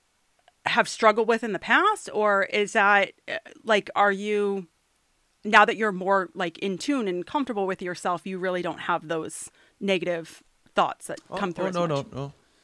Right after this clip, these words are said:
Speaker 2: No, they come up. I mean, yeah, not as much, but they do come up. Um, yeah, uh,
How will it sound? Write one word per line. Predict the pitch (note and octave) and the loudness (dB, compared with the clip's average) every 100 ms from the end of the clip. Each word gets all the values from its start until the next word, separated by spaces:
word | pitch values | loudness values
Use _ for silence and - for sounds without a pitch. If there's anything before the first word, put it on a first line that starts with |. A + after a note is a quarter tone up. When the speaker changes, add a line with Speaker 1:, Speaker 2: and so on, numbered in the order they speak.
| _ D3 | _ -6
Speaker 2:
No, | D#3 | -2
they | F3 | -2
come | F3+ C3 | 0 0
up. | C3+ - | 0 0
I | F3 | 0
mean, | D3+ C#3+ | 0 0
yeah, | D#3+ D3 | 2 4
not | C3 C3+ | 4 2
as | A#2+ | 2
much, | C#3+ E3 A#2+ - - | 4 6 4 -2 -2
but | C3 | -4
they | C#3 | -2
do | B2+ C#3 | -2 -2
come | - A#2 | -4 -2
up. | C3+ A2 - - | 0 -2 -6 -4
Um, | C#3+ C3 A#2+ A2+ A#2 A2 _ _ _ _ _ _ _ _ _ _ _ | 0 2 2 -2 -6 -10 _ _ _ _ _ _ _ _ _ _ _
yeah, | - D3+ B2 | 0 2 2
uh, | - C#3 B2 A#2+ | 2 2 4 2